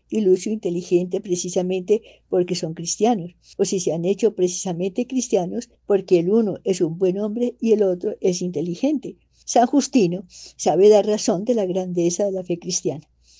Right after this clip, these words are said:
en comparación de todos los pensamientos e ideologías en boga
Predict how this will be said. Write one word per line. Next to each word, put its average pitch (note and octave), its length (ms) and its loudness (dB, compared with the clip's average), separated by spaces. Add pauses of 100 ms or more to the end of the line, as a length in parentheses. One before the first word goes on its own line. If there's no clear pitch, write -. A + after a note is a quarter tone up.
(100)
en F#3 100 -2
comparación F3+ 680 0
de F3+ 160 -2
todos F3+ 260 0
los F#3+ 160 -4
pensamientos G3+ 800 -2 (320)
e - 80 -4
ideologías F3+ 640 -2
en F3+ 120 -6
boga E3 240 -10